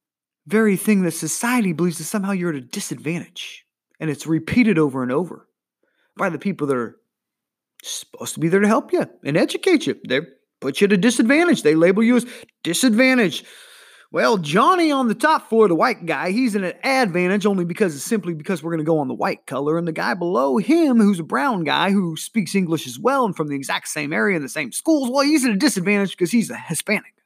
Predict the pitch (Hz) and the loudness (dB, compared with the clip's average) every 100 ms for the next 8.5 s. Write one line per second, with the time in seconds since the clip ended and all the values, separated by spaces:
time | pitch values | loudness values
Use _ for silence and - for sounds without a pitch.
0 | _ 117 98 - 147 170 - - - 160 | _ -12 -12 -6 -4 -4 -8 -20 -18 -10
1 | 175 214 277 165 160 233 247 190 202 240 | -2 0 0 2 2 4 4 6 6 6
2 | 180 262 269 - 165 156 156 156 160 208 | 4 2 2 2 2 4 4 2 2 6
3 | 233 135 - - 220 233 208 185 170 196 | 4 2 -4 2 6 6 6 2 -2 -4
4 | 170 208 202 160 160 180 165 - - - | -2 0 0 -4 -4 -2 -2 -4 -20 -16
5 | - 165 226 143 - 196 151 185 147 151 | -2 -2 -2 -2 0 0 0 -2 -2 -6
6 | 156 135 - 143 120 117 - 143 156 170 | -6 -6 -4 -4 -4 -6 -6 -4 -2 0
7 | 180 185 170 143 117 - - _ _ - | 0 2 0 -2 -10 -16 -20 _ _ -10
8 | - 208 - - | -6 -4 -6 -12